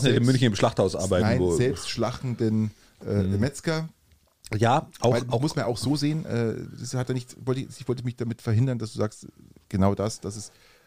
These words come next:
Speaker 2: äh, fast schon was Industrielles hat. Und man, wenn man die ganzen Großmetzgereien sieht und die Skandale und was der Tönnies und wie die alle
Speaker 1: Ja,
Speaker 2: heißen.
Speaker 1: mein Gott.
Speaker 2: Ja, also furchtbar, Igitt. Ähm, nein, also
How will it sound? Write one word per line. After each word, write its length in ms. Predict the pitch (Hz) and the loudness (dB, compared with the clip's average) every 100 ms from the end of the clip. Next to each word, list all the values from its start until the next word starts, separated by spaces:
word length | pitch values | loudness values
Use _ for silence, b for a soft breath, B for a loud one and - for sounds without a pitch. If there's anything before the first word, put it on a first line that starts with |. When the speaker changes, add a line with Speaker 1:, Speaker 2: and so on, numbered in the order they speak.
| b | b
Speaker 2:
äh, 220 | - 101 - | -12 -10 -10
fast 220 | - 107 | -8 -8
schon 100 | - | -8
was 80 | 98 | -8
Industrielles 600 | - 101 - - 95 98 | -2 -4 -4 -2 0 0
hat. 100 | - | -2
Und 40 | - | 0
man, 200 | 90 - | 0 2
wenn 80 | 98 | 2
man 120 | 95 | 2
die 80 | 98 | 2
ganzen 240 | 98 104 | 0 -4
Großmetzgereien 1080 | 98 107 117 - - 104 - 113 92 110 107 | -2 0 0 -6 -4 -4 -2 -4 -2 -4 -6
sieht 240 | - 113 - | -6 -8 -6
und 60 | |
die 80 | 101 | -8
Skandale 560 | - 101 85 90 110 - | 0 2 2 2 0 -4
und 320 | 101 - - | -8 -10 -10
was 120 | 107 | -8
der 140 | - - B B - | -8 -10 B B -2
Tönnies 400 | 113 110 107 - | 0 0 -4 -6
und 140 | 107 | -6
wie 60 | 107 | -4
die 100 | 104 | -2
alle 140 | 87 | 0
Speaker 1:
Ja, 40 | 87 | 0
Speaker 2:
heißen. 180 | - - | -2 -4
Speaker 1:
mein 60 | |
Gott. 260 | - - - | -10 -16 -6
Speaker 2:
Ja, 60 | 117 | -2
also 160 | 123 | -2
furchtbar, 400 | 117 131 120 110 | -2 -6 -6 -6
Igitt. 280 | 110 110 - B B B B - | -4 -4 -4 B B B B -10
Ähm, 340 | - 104 98 - - | -2 0 0 -2 -2
nein, 240 | 123 101 - | 0 0 -2
also 240 | 107 107 | -2 -2